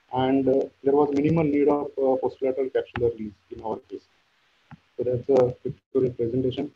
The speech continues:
So after achieving this com-, uh, completely symmetric and, uh, um, a balanced extension gap, which was equal to the flexion gap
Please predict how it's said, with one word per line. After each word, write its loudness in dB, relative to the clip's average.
So 0
after 0
achieving -2
this -2
com-, -4
uh, 2
completely -2
symmetric -2
and, 2
uh, 6
um, -2
a -6
balanced 2
extension -4
gap, 2
which -6
was -2
equal -2
to -2
the -4
flexion -8
gap 0